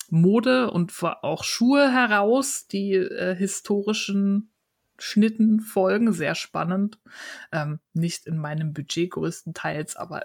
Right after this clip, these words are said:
sehr spannend. Und die hat sich jetzt mit einem eigenen YouTube-Kanal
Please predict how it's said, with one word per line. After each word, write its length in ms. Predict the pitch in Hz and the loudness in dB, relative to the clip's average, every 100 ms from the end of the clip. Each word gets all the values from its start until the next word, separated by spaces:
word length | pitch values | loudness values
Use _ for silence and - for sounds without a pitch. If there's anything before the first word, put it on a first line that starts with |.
| - | -12
sehr 300 | 147 151 151 | -6 -4 -4
spannend. 560 | - - 151 175 277 - - - - - - | -4 -6 0 2 2 -2 -12 -12 -12 -12 -8
Und 200 | 180 185 | -4 -2
die 140 | 190 185 | -2 -2
hat 200 | 196 - | -2 -2
sich 160 | 190 | -4
jetzt 200 | 185 185 | -4 -4
mit 200 | 185 175 | -2 -2
einem 220 | - 156 160 | -4 -4 -4
eigenen 460 | 110 147 185 175 | -2 0 2 2
YouTube-Kanal 1080 | 170 202 - - - 165 156 156 151 139 | 2 0 -2 -6 -6 -6 -4 -2 -2 -2